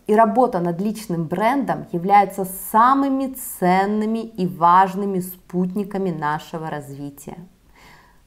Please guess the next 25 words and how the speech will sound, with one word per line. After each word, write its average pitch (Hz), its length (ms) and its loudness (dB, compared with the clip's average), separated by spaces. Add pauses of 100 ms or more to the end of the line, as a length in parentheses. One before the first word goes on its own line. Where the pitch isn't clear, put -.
(120)
Запишите 170 680 -8
себе. - 300 -16 (200)
Ведь 185 300 -4
если 262 340 -4
деньги 220 640 -4
могут 185 520 2
исчезнуть, - 760 -6 (220)
то - 240 -6
эти 226 320 -2
качества 180 640 0
и - 160 -4
наработки 156 680 -4 (140)
останутся 160 800 -2 (180)
с - 60 -16
вами. 143 380 -4 (580)
И 254 80 0
все 370 260 2
то, 247 440 -2
что - 180 -6
вы 269 100 0
вкладываете 247 760 2
в 175 60 -2
развитие 190 640 0
личного 269 640 -2
бренда, 180 540 -2